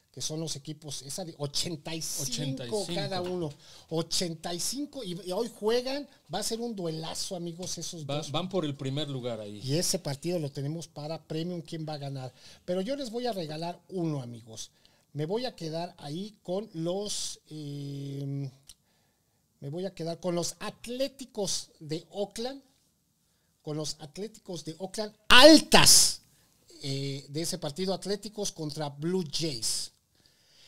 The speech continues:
Speaker 1: Ese es el pick gratuito que yo les tengo para ustedes, ya les dijo Félix Suy, y todos los demás, es que hay bastantes importantes
Speaker 2: Sí,
Speaker 1: que
Speaker 2: hay muy
Speaker 1: tenemos
Speaker 2: buenos para hoy, ¿eh?
Speaker 1: para la comunidad.
Speaker 2: Muy buenos para hoy.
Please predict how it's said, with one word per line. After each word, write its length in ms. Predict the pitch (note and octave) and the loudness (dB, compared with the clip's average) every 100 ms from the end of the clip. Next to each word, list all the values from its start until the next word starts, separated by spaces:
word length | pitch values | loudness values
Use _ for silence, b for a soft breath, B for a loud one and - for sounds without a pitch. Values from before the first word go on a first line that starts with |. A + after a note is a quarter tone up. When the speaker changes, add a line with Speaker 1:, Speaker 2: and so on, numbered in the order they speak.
| b - | b -8
Speaker 1:
Ese 240 | F3 F#3 | -4 -2
es 120 | E3 | 0
el 100 | D#3+ | -2
pick 160 | D3 E3+ | -2 -2
gratuito 400 | E3+ D#3+ E3 D3+ | -2 -4 -10 -10
que 100 | D3 | -8
yo 120 | D#3+ | -8
les 180 | D3+ - | -6 -8
tengo 240 | D#3+ D#3 | -10 -12
para 160 | C#3+ C#3 | -12 -12
ustedes, 560 | C#3 - B3 C4 - C#3 | -10 -6 -6 -6 -12 -10
ya 120 | D3 | -10
les 140 | D3 | -8
dijo 200 | D3 C#3+ | -10 -12
Félix 280 | C#3 D#3 D3 | -10 -10 -8
Suy, 220 | - G3+ G#3 | -8 -8 -8
y 120 | G3 | -8
todos 280 | F#3 C4 C#4 | -4 -4 -4
los 140 | C4+ | -6
demás, 300 | B3 B3+ B3+ | -6 -6 -4
es 80 | A3+ | -4
que 100 | - | -4
hay 40 | G#3+ | -4
bastantes 560 | G3 - G3+ G3+ - | -4 -6 -8 -8 -8
importantes 460 | E3+ E3+ D#3+ E3+ F3 | -8 -10 -8 -8 -6
Speaker 2:
Sí, 40 | |
Speaker 1:
que 60 | D#3 | -6
Speaker 2:
hay 60 | |
muy 60 | D3+ D3+ | -6 -6
Speaker 1:
tenemos 100 | C#3 | -4
Speaker 2:
buenos 240 | C#3+ C3+ | -4 -6
para 240 | - G#2+ G#2+ | -8 -12 -12
hoy, 180 | G#2+ | -12
¿eh? 80 | A2 | -10
Speaker 1:
para 220 | C#3+ B2 | -10 -12
la 120 | B2+ B2+ | -14 -14
comunidad. 400 | C#3+ C#3 C3+ D3+ | -12 -8 -4 -4
Speaker 2:
Muy 240 | G#3 A#3 | -4 -6
buenos 320 | D3+ C#3+ B2+ - | -8 -10 -12 -16
para 240 | A2 G#2 | -18 -16
hoy. 120 | G2 | -16